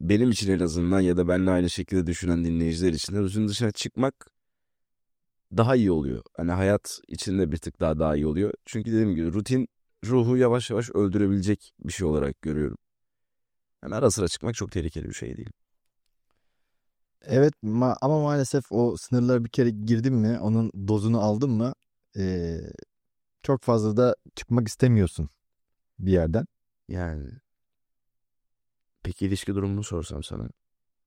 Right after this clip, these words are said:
Speaker 1: Çok derin mevzulara girmiş olur muyum?
Speaker 2: Belki olabilirsin ama
Speaker 1: Bir kalp kırıklığı sezdim ama.
Speaker 2: yani oluyor tabii ki de. Hani,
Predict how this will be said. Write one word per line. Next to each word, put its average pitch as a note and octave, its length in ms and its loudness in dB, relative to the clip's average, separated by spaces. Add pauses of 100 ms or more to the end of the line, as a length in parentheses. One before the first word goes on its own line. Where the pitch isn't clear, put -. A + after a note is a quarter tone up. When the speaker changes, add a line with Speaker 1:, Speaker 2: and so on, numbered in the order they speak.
(1300)
Speaker 1:
Çok G2 260 -6
derin F#2 160 2
mevzulara F2 440 0
girmiş E2 300 -8
olur G#2 160 -8
muyum? - 180 -10 (1300)
Speaker 2:
Belki E3 420 4
olabilirsin E3+ 1300 2 (160)
ama G3 460 2 (520)
Speaker 1:
Bir E2+ 80 -2
kalp E2+ 260 0
kırıklığı E2+ 380 -6
sezdim E2 420 -6
ama. E2 200 -10 (560)
Speaker 2:
yani F3+ 680 2
oluyor E3+ 360 2
tabii A2 200 -2
ki F2+ 160 -10
de. F2 120 0
Hani, F2+ 460 -2